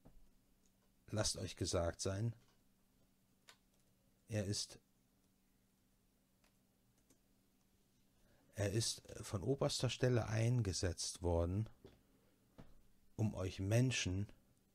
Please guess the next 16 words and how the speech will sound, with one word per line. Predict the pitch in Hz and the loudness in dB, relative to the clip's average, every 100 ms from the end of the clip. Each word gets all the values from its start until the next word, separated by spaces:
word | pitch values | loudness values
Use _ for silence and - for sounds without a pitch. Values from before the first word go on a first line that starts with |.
| _ _ _ _ _ _ _ _ - | _ _ _ _ _ _ _ _ -6
in | 104 | -2
eurer | 101 104 101 95 | 2 2 2 0
Umnachtung | 92 107 110 - - 82 | 0 2 2 0 -2 -2
gefangen | - - 90 82 78 76 | -4 -2 0 0 0 -4
zu | - 78 71 | -4 -4 -2
halten. | 73 - - _ _ _ _ _ _ _ _ _ _ _ _ _ _ _ _ _ _ _ _ _ _ _ _ _ _ _ _ _ _ _ _ _ _ _ _ _ _ - - - | -4 -6 -20 _ _ _ _ _ _ _ _ _ _ _ _ _ _ _ _ _ _ _ _ _ _ _ _ _ _ _ _ _ _ _ _ _ _ _ _ _ _ -20 -14 -2
Und | 92 | 2
er | 101 | 4
wird | 104 | 4
alles | 120 139 123 - | 4 4 4 0
dafür | 85 - - | -2 -4 -8
tun, | - 80 - - _ _ _ _ _ _ _ _ _ _ _ _ _ _ - | -8 -10 -10 -20 _ _ _ _ _ _ _ _ _ _ _ _ _ _ -6
um | 104 | -2
seinen | 92 95 92 | 2 2 2
Auftrag | - 101 101 - - 95 90 101 - - _ _ _ _ _ _ - | 0 2 2 0 -2 2 4 2 0 -20 _ _ _ _ _ _ -6
auch | 104 92 - | -4 -4 -6